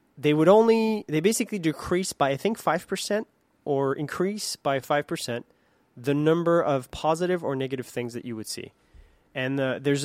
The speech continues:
a, the, a fascinating blog post, uh, on the, uh, uh, a blog that I follow called Science-Based Medicine, which is my other interest that I,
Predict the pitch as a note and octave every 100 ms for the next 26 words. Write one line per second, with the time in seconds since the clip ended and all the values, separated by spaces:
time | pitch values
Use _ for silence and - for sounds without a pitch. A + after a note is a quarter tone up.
0 | D3+ D3 C#3 - C3+ B2+ A#2 - D3+ E3+
1 | F3 D#3+ D3 C3+ C#3 D#3+ F3 - A#2 G#2+
2 | - - _ _ - - A2+ A2 B2 A#2+
3 | A#2 A2+ A2+ A#2 B2 C#3 A#2 A#2 - _
4 | _ _ - B2 B2+ D3 B2+ A#2 - A2+
5 | G#2+ - A2 G#2 - C3+ C#3 - B2+ A#2+
6 | - B2 C3 - A2+ G#2+ - _ - A#2+
7 | - B2+ A#2 - _ _ _ - C3+ C#3
8 | C3+ C3 B2+ D3+ B2+ A2+ - A#2 G#2+ A2